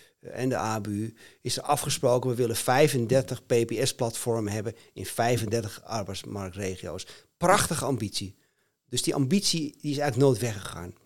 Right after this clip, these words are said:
Nou, kwam corona ertussen. We kunnen allerlei redenen benoemen waarom dat moeizaam is.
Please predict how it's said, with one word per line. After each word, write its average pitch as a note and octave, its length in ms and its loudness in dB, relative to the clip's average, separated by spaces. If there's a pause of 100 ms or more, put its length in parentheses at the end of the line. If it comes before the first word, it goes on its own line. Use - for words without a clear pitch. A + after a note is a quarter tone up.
Nou, - 240 -8
kwam F#2+ 200 -10
corona D3+ 520 4
ertussen. A#2+ 460 -4 (260)
We - 80 -18
kunnen A#2 220 -2
allerlei A#2+ 460 2
redenen A2+ 540 0
benoemen A2 420 2
waarom A2 240 -2
dat G#2 220 -4
moeizaam C3+ 400 0
is. C#3 180 -6